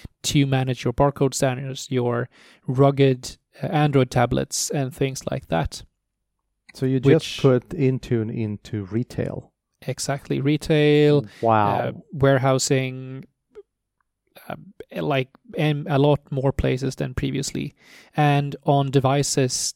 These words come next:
Speaker 1: that previously, like I said, have perhaps been non-configurable at all.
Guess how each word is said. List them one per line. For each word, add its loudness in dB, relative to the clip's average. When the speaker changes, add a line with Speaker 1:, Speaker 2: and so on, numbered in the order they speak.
Speaker 1:
that -4
previously, 0
like -2
I -2
said, -4
have -4
perhaps 0
been -2
non-configurable -2
at 0
all. -2